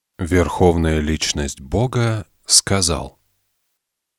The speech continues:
О Уддава, святой человек милостив, Крипалу,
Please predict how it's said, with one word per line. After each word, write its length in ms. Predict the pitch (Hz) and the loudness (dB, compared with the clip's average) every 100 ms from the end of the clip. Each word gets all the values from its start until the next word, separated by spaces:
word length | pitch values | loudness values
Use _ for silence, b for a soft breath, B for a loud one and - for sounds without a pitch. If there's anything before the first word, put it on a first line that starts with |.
| _ _ _ | _ _ _
О 280 | 85 78 - | -2 -2 -2
Уддава, 640 | - 120 98 80 71 67 - B B B B | -4 -4 -4 -6 -6 -10 -16 B B B B
святой 440 | - 90 - 175 | -2 0 4 4
человек 640 | - 98 85 117 127 - - | 4 2 2 0 -2 -6 -10
милостив, 840 | - 113 113 73 - - - - - _ _ _ _ _ | -6 -2 -2 -2 -4 -4 -10 -16 -20 _ _ _ _ _
Крипалу, 680 | - 87 - - 67 64 - | -4 -4 -4 -10 -12 -16 -20